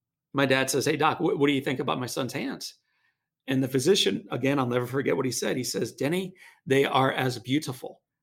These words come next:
as an Italian sunset." That's how the physician <laughs> chose to view my hands. We, uh, opted to do work with this gentleman. There were four surgeries involved.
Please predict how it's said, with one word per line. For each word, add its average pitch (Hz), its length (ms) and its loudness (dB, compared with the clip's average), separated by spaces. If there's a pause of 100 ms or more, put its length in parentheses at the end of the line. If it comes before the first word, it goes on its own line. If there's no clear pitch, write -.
(140)
as 131 260 0
an 123 160 -2
Italian 143 560 -2
sunset." - 680 -8 (1300)
That's 208 240 0
how 220 260 4
the 156 120 0
physician 127 600 2
<laughs> - 40 -20
chose - 360 2
to - 80 -2
view 143 200 4
my 131 180 0
hands. 131 560 0
We, 127 220 6
uh, 123 260 2
opted - 380 2
to - 120 -8
do 139 140 2
work 131 260 2
with - 120 -4
this - 180 2
gentleman. 113 480 0 (320)
There 135 100 4
were 135 100 6
four 165 340 4
surgeries 143 540 0
involved. 110 580 0